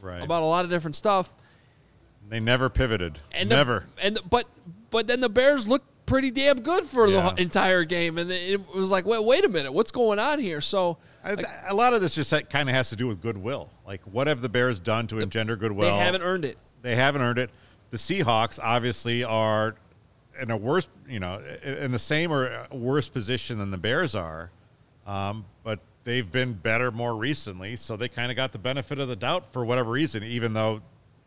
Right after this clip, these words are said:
Speaker 1: they don't deserve it, right? So
Speaker 2: Yeah.
Speaker 1: that's just kinda how it works. When you have national people covering thirty-two teams, it's really hard to cover all thirty-two teams at a very granular level.
Speaker 2: Yeah.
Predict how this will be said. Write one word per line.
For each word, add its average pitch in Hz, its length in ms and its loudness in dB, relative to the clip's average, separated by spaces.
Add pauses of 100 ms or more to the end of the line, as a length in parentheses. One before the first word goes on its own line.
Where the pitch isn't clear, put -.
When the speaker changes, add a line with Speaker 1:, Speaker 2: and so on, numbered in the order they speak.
(120)
Speaker 1:
they 127 160 -2
don't 127 180 0
deserve 82 360 -10
it, 82 100 -14
right? 85 300 -10 (220)
So 107 400 -6
Speaker 2:
Yeah. - 60 -20 (480)
Speaker 1:
that's 165 140 -4
just 233 140 -2
kinda 208 180 2
how 180 200 4
it 151 100 -2
works. 175 320 -8
When 117 140 -4
you 139 120 -2
have 139 300 0
national 139 420 -2
people 139 380 -4
covering 123 720 -4 (120)
thirty-two 131 500 -6
teams, 131 800 -10 (680)
it's 135 240 -6
really 127 380 -2
hard 143 300 2
to 127 40 -2
cover 131 320 0
all 139 140 2
thirty-two 139 420 -4
teams 143 320 -4
at 104 80 0
a 101 40 -2
very 123 220 0
granular 113 720 -2 (200)
level. 131 360 -6 (380)
Speaker 2:
Yeah. - 420 -20